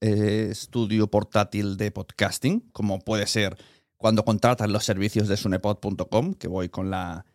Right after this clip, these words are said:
con la Rodecaster, con varios micrófonos y os grabo a todos juntitos con buena calidad.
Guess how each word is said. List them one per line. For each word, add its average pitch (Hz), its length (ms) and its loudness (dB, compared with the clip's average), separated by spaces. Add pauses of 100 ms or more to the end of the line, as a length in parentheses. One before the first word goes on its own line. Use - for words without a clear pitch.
(120)
con 104 200 -2
la 101 160 0
Rodecaster, 98 840 -2 (220)
con 107 180 -2
varios 107 220 4
micrófonos 101 800 0
y 95 360 -2
os 104 180 -4
grabo 123 420 0
a - 100 -12
todos 101 260 0
juntitos 117 540 0
con 107 240 -2
buena 120 200 2
calidad. 135 420 2